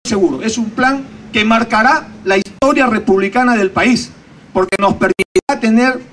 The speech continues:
una base productiva amplia de la, de lo que hoy día tenemos. Nos permitirá a nosotros consolidar la clase media, nos permitirá a nosotros darle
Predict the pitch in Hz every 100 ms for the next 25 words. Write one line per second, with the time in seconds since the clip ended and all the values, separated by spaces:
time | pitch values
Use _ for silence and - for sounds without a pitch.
0 | - - - - - - - 262 240 226
1 | 262 - 247 202 185 254 247 - _ _
2 | - 302 320 320 330 233 185 180 - -
3 | 190 185 185 196 269 262 247 208 190 131
4 | 123 - - - - - _ - - 202
5 | 196 202 214 202 262 302 - - 180 180
6 | 220 269 - - - - - 202 196 196
7 | 214 185 185 _ _ - 262 247 240 262
8 | 185 131 113 - - - - 185 208 208
9 | 208 - 208 220 214 285 269 233 - -
10 | _ _ - - - - - 226 254 254
11 | 247